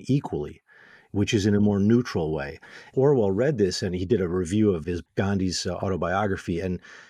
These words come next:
Orwell thought that Gandhi had given up something about being human, and that part of being human were bonds that were so strong that you were willing to, to kill and die for them, which I know sounds dramatic,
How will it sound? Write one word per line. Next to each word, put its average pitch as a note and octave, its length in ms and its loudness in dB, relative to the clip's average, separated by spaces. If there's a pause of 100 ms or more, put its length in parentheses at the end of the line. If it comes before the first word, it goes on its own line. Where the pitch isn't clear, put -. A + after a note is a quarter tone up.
(140)
Orwell D3 360 4
thought A2 360 0
that - 340 -2
Gandhi C3 340 2
had F2+ 240 -4
given C3 260 4
up A#2+ 200 0
something A2+ 320 0
about F#2 240 -2
being G#2 200 2
human, F#2+ 460 0 (580)
and G#2 260 2
that G2+ 260 0
part B2+ 240 4
of A2+ 80 2
being G#2+ 200 4
human G2 540 2
were A2+ 480 4 (540)
bonds A#2 540 0
that G2+ 160 0
were G2+ 100 -2
so D3 220 2
strong G2+ 580 0 (460)
that G#2+ 180 0
you A2+ 140 4
were G#2+ 140 6
willing A2+ 340 6
to, G2+ 300 2 (220)
to A#2+ 160 0
kill A#2+ 260 2
and G2 140 2
die G#2+ 240 2
for E2+ 180 -4
them, C#2 300 -10 (140)
which G2+ 200 -2
I G#2+ 100 2
know A2+ 120 4
sounds A#2+ 300 2
dramatic, A2 640 0